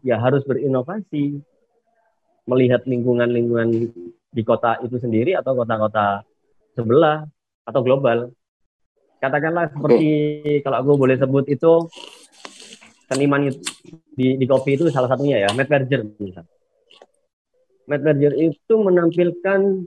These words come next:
Speaker 1: di perlombaan kopi yang sudah punya standar produk itu, bahwa espresso itu ya bukan yang asam seperti yang dibuat Matt Berger gitu kan. Tetapi dia berani menampilkan, dan itu seniman.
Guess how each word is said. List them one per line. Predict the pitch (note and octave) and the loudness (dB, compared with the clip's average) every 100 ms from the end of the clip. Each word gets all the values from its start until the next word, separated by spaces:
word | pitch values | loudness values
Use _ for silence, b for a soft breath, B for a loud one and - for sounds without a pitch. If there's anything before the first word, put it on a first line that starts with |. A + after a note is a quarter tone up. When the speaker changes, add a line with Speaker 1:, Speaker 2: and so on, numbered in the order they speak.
| - | -14
Speaker 1:
di | - C3+ C3+ | -2 2 2
perlombaan | D3 D3+ C#3+ C#3 C#3 | 4 4 4 0 0
kopi | C#3 C3+ D3+ E3 D#3+ | 0 0 -2 2 2
yang | C#3+ C#3+ D#3 | 0 -6 -2
sudah | C#3+ A#2+ | 0 0
punya | C#3+ C#3 - | 0 0 -2
standar | - C3+ B2+ B2 A#2 - | -4 0 2 2 0 0
produk | B2+ A2+ G#2 F#2+ _ _ - | -2 0 -4 -6 _ _ -14
itu, | G2 G#2 A#2+ C#3 _ _ _ _ A2+ | -12 -8 -8 -10 _ _ _ _ 0
bahwa | A#2 A#2+ | 2 2
espresso | B2+ - D3+ C#3+ D#3+ D#3 | -2 -2 0 2 2 0
itu | E3+ A#3+ | 2 0
ya | - | 0
bukan | B2 B2 C#3 C3+ | -2 0 0 -2
yang | C3+ C3 | -4 -6
asam | C3 E3 C#3+ C#3+ | -6 -4 -2 -4
seperti | C#3 C#3 C3+ | -4 -4 -2
yang | C3+ | 0
dibuat | B2 A#2 A#2 - | 0 0 -2 -4
Matt | A#2+ | -8
Berger | D#3+ F3+ D3+ D#3 | -2 2 2 2
gitu | C3 A2 | 0 -2
kan. | C3 E3+ _ _ _ _ _ _ _ _ - | -4 -10 _ _ _ _ _ _ _ _ -10
Tetapi | G3 B3 | -6 2
dia | G#3+ A3+ | 4 4
berani | E3 E3 | 4 4
menampilkan, | F3 E3+ E3 F3 D#3 C3 B2+ | 4 2 2 0 0 -2 0
dan | D3 | 0
itu | E3+ F#3 F3+ | 2 4 2
seniman. | C#3 A#2+ A2+ - | 2 -2 -2 -6